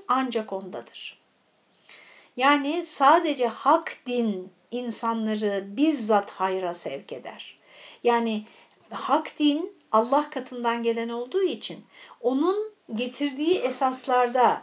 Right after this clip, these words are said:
emir ve yasaklarında, e, hayrın dışında bir şey olabileceğini düşünemeyiz. Düşünülemez. Yani akla aykırıdır bunun böyle düşünülmesi.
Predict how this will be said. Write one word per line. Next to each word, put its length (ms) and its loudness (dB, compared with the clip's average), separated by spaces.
emir 380 0
ve 60 6
yasaklarında, 1000 0
e, 460 0
hayrın 600 2
dışında 520 -2
bir 140 -6
şey 320 0
olabileceğini 800 -4
düşünemeyiz. 920 -10
Düşünülemez. 760 -2
Yani 240 0
akla 340 2
aykırıdır 640 -4
bunun 220 -8
böyle 280 -2
düşünülmesi. 800 -12